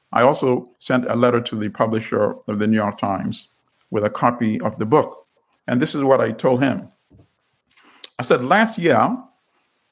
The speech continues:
um, in December, uh, twenty twenty, the New York Times did an article about the fact that the Kansas City Star, which is also a major paper,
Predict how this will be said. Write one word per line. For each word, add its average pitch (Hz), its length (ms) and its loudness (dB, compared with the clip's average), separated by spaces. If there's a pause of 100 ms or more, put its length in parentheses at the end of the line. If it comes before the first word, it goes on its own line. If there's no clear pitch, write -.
(100)
um, 110 460 2 (120)
in 131 140 0
December, 113 640 0 (800)
uh, 107 100 -2
twenty 123 380 -2
twenty, 120 400 -2
the 110 140 -2
New 156 100 0
York 156 200 2
Times 127 320 0
did 117 200 -2
an 110 260 -4
article 131 760 2 (1120)
about 120 280 2
the 120 60 0
fact 147 460 -2
that 123 320 0
the - 80 -4
Kansas 160 580 -2
City 143 260 -4
Star, 117 680 -2 (1080)
which 127 180 -4
is 120 80 -4
also 123 240 4
a - 20 2
major 113 280 0
paper, - 440 -2